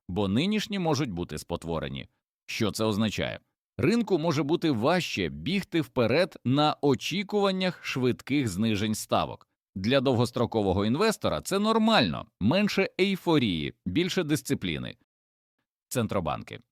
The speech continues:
Японія підняла, Британія знизила, Є Ц Б зробив паузу. Японія. Ставка нуль цілих сімдесят п'ять сотих відсотка,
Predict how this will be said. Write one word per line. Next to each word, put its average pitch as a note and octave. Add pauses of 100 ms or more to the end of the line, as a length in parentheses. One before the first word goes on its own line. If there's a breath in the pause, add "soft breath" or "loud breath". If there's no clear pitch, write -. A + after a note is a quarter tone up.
Японія G#2+
підняла, F2+
Британія F#3+
знизила, F#3
Є C#3+
Ц F#2
Б F#2+
зробив F#2+
паузу. C#2+ (220)
Японія. D#2+ (240)
Ставка F#2
нуль B2+
цілих A3
сімдесят D#3+
п'ять F#2
сотих G#2
відсотка, C#3+